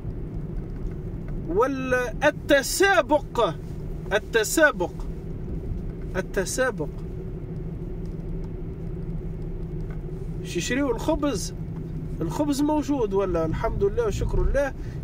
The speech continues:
يعني مجهود الحكومة ومجهود سيادة الرئيس، الله يحفظه والله يبارك له، والله،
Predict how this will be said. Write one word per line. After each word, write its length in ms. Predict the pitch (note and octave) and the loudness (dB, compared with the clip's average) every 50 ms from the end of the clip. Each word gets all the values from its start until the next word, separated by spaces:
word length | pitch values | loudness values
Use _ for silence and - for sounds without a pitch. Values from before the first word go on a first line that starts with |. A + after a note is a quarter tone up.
| - D#3+ | -2 0
يعني 280 | E3+ F#3 G3+ G3 F#3+ | 2 2 4 4 4
مجهود 600 | F#3+ F#3+ F#3 E3+ - F3+ G#3 C#4+ D#4 D#4 C4+ G#3 E3+ - - - - - - - - | 4 4 2 0 2 2 2 2 4 4 2 2 0 -2 -6 -6 -6 -6 -6 -2 0
الحكومة 840 | D#3+ E3 E3 - - F3+ D#3+ - - C#4+ C#4+ C#4 C#4 D4 D4 D4+ D#4 - - - - - - | 0 0 2 2 0 0 0 0 0 2 4 4 4 4 4 2 2 0 -2 -2 -2 0 0
ومجهود 600 | D3+ E3 F#3 F#3+ F#3 E3+ F#3 A3 C#4+ C#4+ A3 F#3 - | 2 2 2 2 0 0 0 0 2 4 4 2 2
سيادة 400 | D3+ D#3+ G#3 A3 G#3+ F#3+ F#3 - - | 0 0 0 2 2 0 -2 -2 -2
الرئيس، 760 | E3+ F3 F3 F#3 - - A#3+ C#4 B3+ G3 D#3+ D3+ - - - - D3 | 0 0 0 0 0 0 0 2 2 2 2 0 -2 -4 -4 -4 -2
الله 240 | D#3 E3+ F#3+ F3 D#3+ | 0 2 2 2 2
يحفظه 580 | F3 G3+ A3+ A3 - G3 E3+ D#3+ D#3+ E3 D#3+ C#3 - - - - - - - - | 2 2 2 0 -2 -4 -4 -2 0 0 0 0 -2 -4 -8 -8 -8 -6 -4 -2
والله 240 | C#3+ E3+ G3+ G3 F3+ | 0 2 2 2 2
يبارك 460 | F3 E3 F3 F3+ F#3+ A3 A#3+ - G#3+ | 2 2 2 2 2 2 0 0 0
له، 220 | G3+ F3+ E3 C#3+ - - - - - - - | 2 2 2 0 -2 -6 -6 -6 -6 -4 0
والله، 840 | D3 D#3+ E3+ F#3 G3+ A#3 A3+ G#3+ F3+ D3 E3+ F#3+ F#3+ F#3 F#3 F#3 | 0 0 0 0 0 0 0 0 0 0 0 0 2 2 0 0